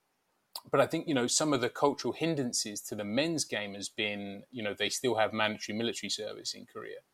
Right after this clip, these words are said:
Um, so you've got, you know, young guys from the age of eighteen to twenty-one who are having to go into two to three year, mi-, you know, military service. So it's not great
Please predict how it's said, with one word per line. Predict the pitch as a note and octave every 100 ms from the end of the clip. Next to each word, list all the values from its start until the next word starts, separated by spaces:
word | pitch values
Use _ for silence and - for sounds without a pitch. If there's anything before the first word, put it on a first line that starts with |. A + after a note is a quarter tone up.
| _ _ _
Um, | G#2 G2+ G2+ G2+
so | G2+ A#2
you've | G#2+ G2+ -
got, | A#2 G#2+ G#2+ - - _ _ _ _ _ _ _ _ _ _ -
you | A#2
know, | G#2 -
young | A#2+ C3 C3 B2+ B2 A#2+ A2+ - _ _ _ _ _ - -
guys | B2+ A#2+ A#2 A#2 A#2
from | - A2+
the | G#2+ A2
age | G#2+ A2 G2+
of | G#2+ G2 -
eighteen | A#2+ A2+ - B2 A2+ G#2+
to | -
twenty-one | - A#2 A2 A2 A2 A2+ A2 A2 _ _
who | A2+
are |
having | A#2+ - A2+
to | A2
go | A2+
into | G#2 G#2+
two | - G#2+
to | -
three | - G#2
year, | G#2 G#2
mi-, | A#2 -
you | A2+
know, | G2
military | G2+ A#2 A2 -
service. | - - - - - - _ - - _
So | - A#2+ A2+ A2+ A2 A2 - _ _ _ _
it's | C3+ - C#3
not | B2+ B2 -
great | - G#2 A2 G#2